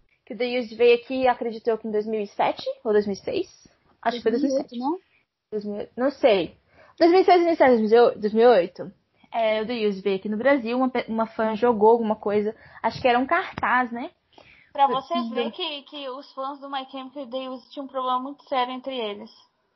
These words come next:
Speaker 1: Tinha, mas olha que pessoa sem noção. A pessoa jogou um, um cartaz lá do, do My Chemical lá no, no palco, o Bush pegou e, tipo, fez piada, sabe?
Speaker 3: Eu acho que foi em
Speaker 1: Enfim.
Speaker 3: dois mil e sete.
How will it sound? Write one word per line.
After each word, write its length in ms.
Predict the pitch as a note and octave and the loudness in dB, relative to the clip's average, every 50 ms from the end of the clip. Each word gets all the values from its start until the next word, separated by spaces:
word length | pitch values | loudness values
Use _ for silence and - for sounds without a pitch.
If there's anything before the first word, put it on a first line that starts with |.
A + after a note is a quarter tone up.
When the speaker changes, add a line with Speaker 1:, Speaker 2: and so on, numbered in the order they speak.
| _ _ _ _ _ _ _ _ _ | _ _ _ _ _ _ _ _ _
Speaker 1:
Tinha, 260 | - - C5 C#5+ B4 | 0 2 4 4 4
mas 160 | G#4+ - D#4+ F#4 | 4 2 4 4
olha 200 | F#4 A4+ B4+ - | 2 2 2 -2
que 80 | B4+ | -4
pessoa 280 | - A4+ A4 - G4 F4 | -6 -8 -8 -6 -8 -8
sem 140 | - F#4+ F4+ | -8 -8 -8
noção. 520 | D#4+ D#4 D#4+ - - D#4 G#3 F3 - - _ _ _ _ _ _ _ _ - | -8 -8 -8 -6 -8 -8 -8 -8 -10 -16 _ _ _ _ _ _ _ _ -8
A 100 | - C#4 | -8 -4
pessoa 300 | C#4+ D4+ E4+ E4+ F4 F4 | 0 0 0 2 2 2
jogou 500 | - G4+ F#4+ E4+ D4 E4+ F4 F4+ F#4 F4 - | 4 4 4 6 6 6 6 6 4 0 -8
um, 160 | C4 D4 C#4+ | -10 -10 -10
um 40 | A#3+ | -10
cartaz 520 | - - E4 - - E4+ D#4+ E4+ E4+ E4 - | -8 -10 -10 -6 -2 0 2 2 0 -2 -2
lá 200 | D4+ D#4 D#4+ D#4+ | -2 -2 -2 -2
do, 240 | C#4+ D#4+ E4 D4+ C4 | -2 0 -2 -2 -2
do 80 | C#4+ | -2
My 180 | C#4 C#4+ C#4 C#4 C#4 | -6 -6 -6 -6 -6
Chemical 440 | D4 D4 D4 D4+ - - D4 C#4 | -6 -6 -6 -6 -6 -4 -4 -2
lá 180 | C4+ C4 C#4 D4+ | -2 -2 -2 -4
no, 420 | D#4 D#4+ D#4+ D#4 D4+ C4+ A#3 G#3+ - _ _ - - - - _ - | -4 -4 -2 -2 -2 -4 -6 -8 -10 _ _ -20 -20 -20 -16 _ -4
no 100 | C#4 D#4 | -4 -4
palco, 580 | - - D#4 C4 C4 C4+ D#4+ F#4+ F#4+ G#4 G#4 | 2 4 4 6 6 6 4 2 2 2 0
o 40 | F#4+ C#4+ | 0 2
Bush 280 | B3+ C#4 C#4 E4 D#4+ - _ | 2 2 2 2 0 -2 _
pegou 400 | - E4 D#4 C4 B3 C4+ C#4 D4+ | 0 0 0 2 2 2 4 4
e, 140 | F4 F4+ E4 | 4 2 -2
tipo, 300 | - - - F4+ - - _ _ _ - | -10 -14 -12 -12 -12 -12 _ _ _ -4
fez 160 | D4+ D4 C#4+ _ | -4 -4 -4 _
piada, 760 | - F4+ F#4 G#4+ D#4+ B3+ A#3 C4 G4 F#4+ C4 A#3 G3 F3 F#3+ G3 - | -6 -4 -2 0 0 0 0 -2 -2 -4 -6 -8 -8 -8 -8 -8 -6
sabe? 420 | D#4 D#4 C4+ A3 G3+ G3+ G#3 G#3+ - | -4 -2 -2 -2 -4 -6 -14 -12 -4
Speaker 3:
Eu 120 | B3 C4+ | 0 0
acho 300 | C4+ - C4 C4 C4 - | 2 2 2 0 0 -4
que 40 | - | -8
foi 100 | - C4+ | -8 -8
em 20 | B3+ | -6
Speaker 1:
Enfim. 100 | B3 B3+ | -6 -6
Speaker 3:
dois 120 | B3+ - | -6 -6
mil 120 | C4 C#4 E4+ | -8 -12 -12
e 40 | - - | -10 -6
sete. 360 | D4 A3+ G#3 G#3+ A3+ _ | -4 -4 -4 -4 -8 _